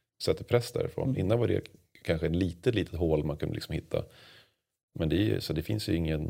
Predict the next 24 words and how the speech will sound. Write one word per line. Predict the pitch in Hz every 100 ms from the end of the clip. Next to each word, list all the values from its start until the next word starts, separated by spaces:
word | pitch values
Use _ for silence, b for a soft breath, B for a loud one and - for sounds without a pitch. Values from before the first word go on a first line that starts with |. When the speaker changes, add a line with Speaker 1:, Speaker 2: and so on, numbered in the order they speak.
| - - _ _ _
Speaker 1:
det | -
finns | 113
ju | 110
inget | 123 101 85 80
hål | 120 147 76
i |
spelet | 78 - - -
Speaker 2:
Nej. | -
Speaker 1:
överhuvudtaget. | 82 80 - 92 113 - -
Speaker 2:
Nej. | - - - _ _ _ _ _ _ _ _ _ _ _ _ _ _ _ _ _ -
Speaker 1:
Sen, | - 101
han | 98 101
spelar | - 107 98
ju | 98 - - - _ _ _ _
fortfarande | 117 107 - 110 107
nästan | 104 - 92
lika | 92 85 90
frenetiskt, | 92 92 87 87 80
liksom. | 85 - 85 85 82
Han |
spelar | - 101 92
forehandcross | 101 92 87 90 -
väldigt | 95 -
mycket. | 85 - 90 92